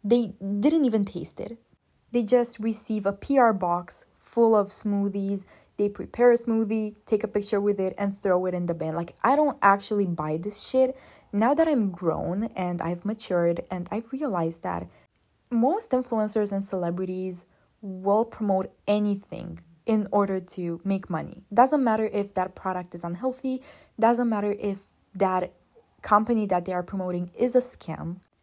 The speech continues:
And in the end, they actually benefit from lying to their supporters because they receive a heck ton of money. And I'm talking about hundreds of thousands of dollars or even millions, which is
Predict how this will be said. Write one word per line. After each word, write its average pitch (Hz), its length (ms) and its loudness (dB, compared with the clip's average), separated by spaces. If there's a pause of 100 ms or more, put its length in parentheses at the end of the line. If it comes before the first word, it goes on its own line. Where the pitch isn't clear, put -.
(180)
And 262 360 0
in 359 180 0
the 381 120 6
end, 208 240 2
they 196 140 2
actually 202 500 2
benefit 170 800 0
from 180 680 0 (380)
lying 185 420 0
to 190 140 -6
their 175 160 2
supporters 196 760 0
because 180 340 -2
they 196 160 -2
receive 196 420 -4 (500)
a 196 80 -10
heck 359 380 -2
ton 196 240 -2
of 175 160 -4
money. 165 320 -4 (640)
And 208 220 0
I'm 254 180 2
talking 214 360 -4
about 196 260 -2 (260)
hundreds 254 640 4
of 214 180 -4
thousands 196 540 0
of 190 180 -8
dollars 190 540 0 (460)
or 220 260 6
even 226 380 4
millions, 170 600 0
which 190 180 -6
is 180 260 -6